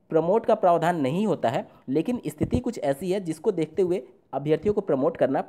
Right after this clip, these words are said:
पड़ रहा है। तो निश्चित तौर पर शासन को या फिर यूजीसी को इन सभी अभ्यर्थियों को भी कंसीडर करना चाहिए, क्योंकि कोरोना की वजह से ये भी पूरी तरीके से प्रभावित हो रहे हैं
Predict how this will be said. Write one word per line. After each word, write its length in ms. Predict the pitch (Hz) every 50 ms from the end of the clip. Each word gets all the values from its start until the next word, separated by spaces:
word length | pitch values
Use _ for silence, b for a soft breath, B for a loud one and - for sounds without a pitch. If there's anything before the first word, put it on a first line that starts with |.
| - -
पड़ 160 | 175 175 156
रहा 120 | 123 110
है। 180 | 101 98 101 - B B B B B
तो 60 | 156
निश्चित 320 | 147 160 165 - 262 254
तौर 100 | - 247
पर 140 | 233 - 247
शासन 380 | - - - 123 135 - 185 196
को 200 | 190 - 240 262 B B B B 147
या 100 | 160 170
फिर 160 | - 240 208
यूजीसी 420 | 165 156 156 156 165 165 - 240
को 140 | - - 226
इन 180 | - 226 240 226
सभी 300 | - - 156 156 202 226
अभ्यर्थियों 460 | 202 190 160 147 147 151 - - 214
को 120 | 208 214 196
भी 80 | 214
कंसीडर 420 | 202 202 185 170 170 175 165 180 175
करना 280 | - - 123 135 151
चाहिए, 320 | 147 160 - 156 180 B B B B B B
क्योंकि 240 | B 170 165 - 226
कोरोना 340 | - - 170 165 165 175 220
की 140 | 226 226 180
वजह 160 | 151 135 135
से 120 | 135 185
ये 200 | 165 147 156 170
भी 100 | 180 233
पूरी 240 | 233 - 214 - 202
तरीके 280 | 190 160 139 131 131 135
से 100 | - 202
प्रभावित 500 | - - 123 123 117 113 156 170 - -
हो 80 | -
रहे 140 | - 127 113
हैं 180 | 110 98 -